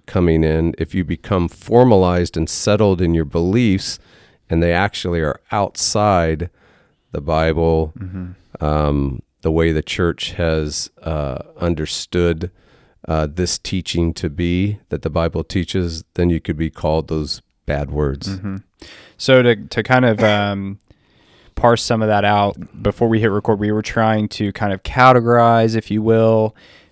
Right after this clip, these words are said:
Speaker 2: basically different disagreements, 'cause we all know that in the realm of theology and doctrine, okay, we, we've, we've tried to make a case that it's important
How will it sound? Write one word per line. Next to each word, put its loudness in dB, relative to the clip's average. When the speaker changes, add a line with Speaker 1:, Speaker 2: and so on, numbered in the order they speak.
Speaker 2:
basically 2
different -2
disagreements, -4
'cause -4
we 0
all 4
know 4
that 0
in 0
the -4
realm 0
of -2
theology -2
and -2
doctrine, -4
okay, 2
we, 4
we've, -2
we've -2
tried 6
to 4
make 2
a 0
case -2
that -2
it's -10
important -8